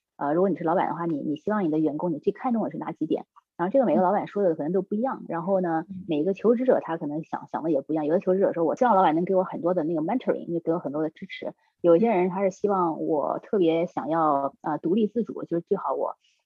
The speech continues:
Speaker 1: 呃，老板不要，不要太多的 hand holding，给我一些机会去闯荡。然后这每个人是非常不一样的，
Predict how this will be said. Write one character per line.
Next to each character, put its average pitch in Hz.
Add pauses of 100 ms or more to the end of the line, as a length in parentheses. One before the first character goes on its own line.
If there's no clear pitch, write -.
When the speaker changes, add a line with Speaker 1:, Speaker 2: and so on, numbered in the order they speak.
(180)
Speaker 1:
呃， 147
老 165
板 143
不 -
要， 170
不 -
要 170
太 185
多 170
的 165
hand 170
holding， 165
给 185
我 160
一 156
些 160
机 -
会 160
去 147
闯 -
荡。 151 (280)
然 165
后 240
这 247
每 160
个 175
人 180
是 196
非 226
常 156
不 -
一 180
样 143
的， -